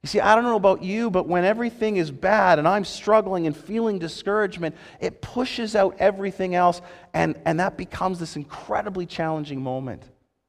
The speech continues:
But when God brings me through that, I almost have spiritual amnesia. And I forget about that tough time, and I forget about what God did.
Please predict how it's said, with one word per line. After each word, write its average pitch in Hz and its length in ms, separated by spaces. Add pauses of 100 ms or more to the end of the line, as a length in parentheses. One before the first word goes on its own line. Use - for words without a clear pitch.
(420)
But 147 80
when 180 160
God 196 280
brings 208 300
me 175 140
through 240 400
that, 131 400 (500)
I 165 120
almost 214 360
have 147 240
spiritual 135 540
amnesia. 123 720 (1080)
And 139 140
I 151 60
forget 185 560
about 170 300
that 123 220
tough - 360
time, 113 320
and 139 80
I 147 100
forget 202 460
about 202 260
what 147 300
God 110 340
did. 110 240